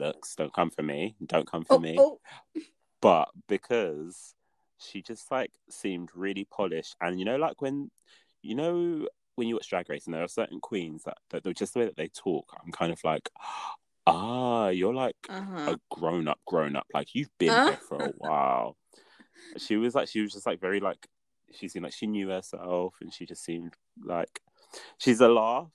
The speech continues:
Speaker 1: And
Speaker 2: A
Speaker 1: she's
Speaker 2: laugh.
Speaker 1: also
Speaker 2: She's a laugh.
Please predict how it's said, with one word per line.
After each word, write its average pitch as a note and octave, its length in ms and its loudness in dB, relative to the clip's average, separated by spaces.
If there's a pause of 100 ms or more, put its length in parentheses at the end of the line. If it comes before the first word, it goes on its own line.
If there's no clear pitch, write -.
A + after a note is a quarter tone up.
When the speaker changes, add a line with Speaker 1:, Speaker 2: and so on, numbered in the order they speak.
(880)
Speaker 1:
And F3+ 100 -14
Speaker 2:
A - 100 -14
Speaker 1:
she's A#3 160 2
Speaker 2:
laugh. A#3+ 240 4
Speaker 1:
also - 360 -4 (920)
Speaker 2:
She's F#3 300 -14
a E3 40 -14
laugh. D#3+ 380 -14